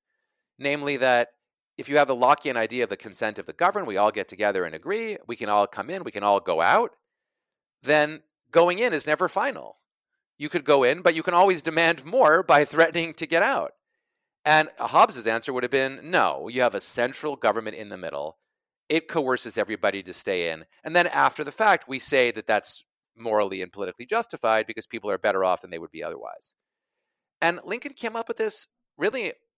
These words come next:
entirely on his own under conditions of high pressure. And I think that probably that is the formal constitutional law of today.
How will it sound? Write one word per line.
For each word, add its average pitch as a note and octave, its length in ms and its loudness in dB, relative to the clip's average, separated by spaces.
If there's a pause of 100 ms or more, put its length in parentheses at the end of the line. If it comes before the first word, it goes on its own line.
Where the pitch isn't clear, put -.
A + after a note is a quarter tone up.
(500)
entirely G#3+ 580 2
on D#3+ 140 2
his C3+ 140 -4
own C#3 200 0
under G#2+ 180 -6
conditions A#2+ 480 -10
of G#2+ 80 -4
high A#2+ 260 2
pressure. E3 500 -4 (500)
And D#3+ 120 -2
I F3+ 120 2
think B3+ 240 -8
that D4+ 140 -12
probably D#3 560 -2
that D3 200 4
is E3 400 -2 (240)
the D#3 80 -2
formal B2+ 380 -6
constitutional A2 580 -8
law G2 260 2
of F2+ 240 -2 (180)
today. - 420 0